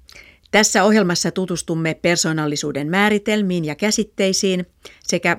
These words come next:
vanhoihin että uudempiin. Puhumme myöhemmin ohjelmassa muun muassa monien minuuksien käsitteestä,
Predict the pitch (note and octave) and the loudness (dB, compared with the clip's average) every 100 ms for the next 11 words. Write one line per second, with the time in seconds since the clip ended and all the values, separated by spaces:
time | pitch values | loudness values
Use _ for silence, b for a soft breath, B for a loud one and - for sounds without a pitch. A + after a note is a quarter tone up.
0 | - D3 D3+ A#3+ C4 C4+ A#3+ - D3+ - | -4 -6 -2 -2 0 -2 -4 -4 -4 -6
1 | - - - - _ _ _ - B B | -10 -14 -18 -20 _ _ _ -20 B B
2 | B B - B3 C4 G3 F#3+ A#3 A3 F#3+ | B B 2 4 4 4 4 6 4 2
3 | F3 A3 A3 F3 F3+ - F3+ F#3+ F#3 F3+ | 2 2 2 2 -2 -2 -2 0 0 0
4 | F3+ F#3 - - B3+ D4+ F3+ D#3+ E3 G3+ | -2 -2 -4 0 2 2 2 0 0 0
5 | E3 D3+ - D#3 D3+ D3 G#3+ G#3 F3 - | 0 -4 -4 -4 -4 -4 -2 -2 -4 -6
6 | D#3+ D3+ E3 | -6 -6 -8